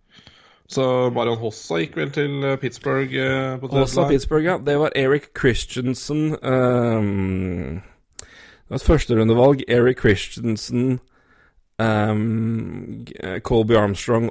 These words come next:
Speaker 2: og, ehm, og hva het han, eh, stortalente som falt og falt og ble tatt av Pittsburgh i draften og aldri ble noe av, ehm.
Speaker 1: Men, ja.
Speaker 2: Åh, jeg husker ikke hva
Speaker 1: Den
Speaker 2: han heter
Speaker 1: traden
Speaker 2: nå.
Speaker 1: der tror jeg har hørt Colby Armstrong snakke om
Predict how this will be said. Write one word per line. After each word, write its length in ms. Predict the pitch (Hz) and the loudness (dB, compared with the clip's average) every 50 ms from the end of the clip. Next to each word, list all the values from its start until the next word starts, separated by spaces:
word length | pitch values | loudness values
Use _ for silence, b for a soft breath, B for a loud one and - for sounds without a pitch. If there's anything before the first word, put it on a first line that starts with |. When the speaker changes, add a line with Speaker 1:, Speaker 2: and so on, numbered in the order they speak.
| - - | -2 0
Speaker 2:
og, 400 | - 110 104 107 110 110 113 110 | 2 4 4 4 4 4 2 2
ehm, 840 | 107 107 110 110 107 107 107 107 107 107 104 104 98 95 92 90 - - _ _ b b b b b b b b b b b b b b b _ | 2 2 2 2 0 0 0 -2 -2 -2 -2 -4 -4 -4 -6 -8 -10 -14 _ _ b b b b b b b b b b b b b b b _
og 120 | 107 117 110 | 0 2 4
hva 80 | 117 | 6
het 180 | 110 113 110 - | 6 6 6 6
han, 280 | 117 110 107 110 110 | 4 2 2 2 2
eh, 360 | 110 110 110 104 107 104 104 104 | 2 2 2 2 2 2 2 0
stortalente 580 | 104 - 135 110 120 107 107 104 98 - 120 110 | 0 0 0 0 0 0 0 0 0 0 -2 0
som 220 | 104 117 113 110 | 0 0 0 0
falt 320 | 107 - 113 107 107 - - | 0 2 2 2 2 0 -2
og 80 | 113 | 0
falt 240 | 104 110 110 113 - | 2 2 2 2 2
og 60 | 123 | 0
ble 80 | 110 117 | 0 0
tatt 160 | - 113 101 | 0 -2 -2
av 40 | 107 | 0
Pittsburgh 360 | 107 104 92 - - 113 104 | 0 0 0 -2 -4 -2 -2
i 40 | 107 | 0
draften 360 | 107 104 98 98 - - 117 | 2 0 0 0 -2 -2 -2
og 80 | 113 - | 0 0
aldri 220 | 113 110 104 107 104 | 2 2 2 2 2
ble 160 | 107 101 98 | 2 2 2
noe 180 | 98 101 101 104 | 2 2 2 2
av, 60 | 101 110 | 2 0
ehm. 920 | - - 107 104 104 104 104 104 101 98 101 101 101 98 95 92 90 85 - - - - _ _ _ _ _ _ _ _ _ _ _ _ _ _ _ _ _ _ _ _ _ | 0 0 2 2 2 2 0 0 0 -2 -2 -4 -4 -6 -6 -6 -8 -10 -14 -18 -20 -20 _ _ _ _ _ _ _ _ _ _ _ _ _ _ _ _ _ _ _ _ _
Speaker 1:
Men, 140 | - 139 127 - - - | -10 -10 -10 -10 -8 -6
ja. 240 | 135 131 131 127 - - - - | -4 -4 -4 -4 -6 -10 -12 -10
Speaker 2:
Åh, 140 | 107 101 B B B B B B B - - | -10 -10 B B B B B B B -14 -10
jeg 80 | - 107 | -6 -6
husker 260 | 123 120 - - 120 110 | -4 -6 -4 -6 -6 -2
ikke 60 | 107 | 0
hva 80 | 113 113 | 0 0
Speaker 1:
Den 0 | |
Speaker 2:
han 80 | 110 110 | 2 2
heter 100 | - 107 | 2 2
Speaker 1:
traden 140 | 107 104 | 0 0
Speaker 2:
nå. 0 | |
Speaker 1:
der 120 | - 156 185 - | 0 -2 -2 -2
tror 100 | 170 165 | 0 0
jeg 120 | 170 175 | 0 2
har 80 | 151 143 143 | 2 0 0
hørt 80 | 139 | 0
Colby 220 | 143 143 127 123 143 | -2 -4 -4 -2 -2
Armstrong 280 | 127 120 120 - 143 | -2 -2 -4 -6 -10
snakke 460 | 139 - 151 147 143 - - _ - - | -10 -6 -6 -6 -6 -8 -12 _ -10 -8
om 160 | 131 170 202 | -8 -8 -8